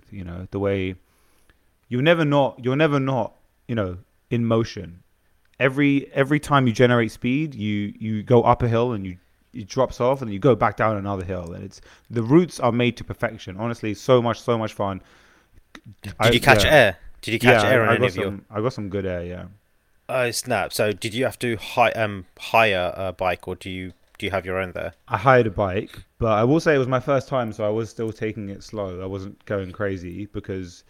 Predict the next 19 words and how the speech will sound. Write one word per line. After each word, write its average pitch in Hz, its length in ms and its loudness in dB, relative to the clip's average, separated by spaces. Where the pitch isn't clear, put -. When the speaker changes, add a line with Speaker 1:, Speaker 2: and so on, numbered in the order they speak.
Speaker 1:
it 123 140 -2
is 143 180 2
super 120 320 -2
dangerous. 104 680 -6
Like, 101 240 -4
as 104 100 -8
soon 139 180 0
as 123 180 -2
Speaker 2:
Yeah. 120 60 0
Speaker 1:
you 117 160 2
get 117 400 2
some 113 300 -6
air, 104 420 -6
you 113 100 -6
know, 98 460 -4
if 110 120 -8
your 120 120 2
handlebars 110 840 0
turn 117 680 0